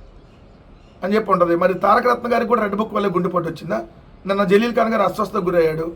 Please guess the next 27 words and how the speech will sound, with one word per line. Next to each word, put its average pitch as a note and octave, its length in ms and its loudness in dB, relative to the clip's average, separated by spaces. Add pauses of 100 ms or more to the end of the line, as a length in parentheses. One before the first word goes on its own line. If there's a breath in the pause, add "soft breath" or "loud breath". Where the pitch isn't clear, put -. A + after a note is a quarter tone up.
(200)
రెడ్ E3+ 160 -2
బుక్ F#3+ 200 -4
వల్ల F3 140 4
అయ్యాడా? E3 380 -2 (1160)
రా-, - 360 -12
మీరు G3+ 180 0
పరిపాలన G3+ 640 2
చేతగాక D#3+ 880 -4 (480)
కేసులు F#3+ 340 0
పెట్టడం, E3+ 440 -4
వేధించడం, E3+ 600 -4 (600 loud breath)
మీరు F3 200 -2
రెడ్ D#3+ 240 0
బుక్ G#3 220 -4
అన్నారు F3+ 240 0
కదా. F#3 320 2 (720)
వైఎస్ఆర్ G3+ 540 0
కాంగ్రెస్ F#3+ 440 -4
పార్టీ, A3 460 -4 (520)
జగన్మోహన్ F#3+ 540 2
రెడ్డి F3+ 160 -2
గారు, F#3+ 200 2
మీరు F#3+ 220 -4
ఏ F3+ 120 4
బుక్లో G3 320 -4
అయినా G3 180 0
రాసుకోండి, F3+ 600 -2